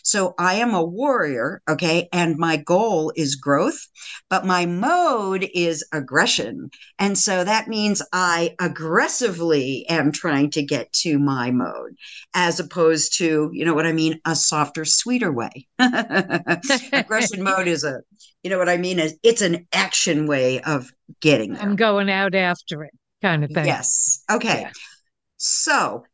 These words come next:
Speaker 1: the first thing that you have to know about your series of incarnations is soul age. You come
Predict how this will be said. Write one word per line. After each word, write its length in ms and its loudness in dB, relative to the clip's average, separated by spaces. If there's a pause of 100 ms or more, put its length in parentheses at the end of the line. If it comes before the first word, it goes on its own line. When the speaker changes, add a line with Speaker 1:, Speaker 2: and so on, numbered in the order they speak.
Speaker 1:
the 180 2
first 800 -2
thing 520 0
that 220 -2
you 60 -4
have 260 0
to 100 -4
know 420 0
about 260 0
your 140 -4
series 520 0
of 100 -2
incarnations 1120 -2
is 420 0 (280)
soul 800 0 (100)
age. 560 -4 (220)
You 320 -2
come 420 0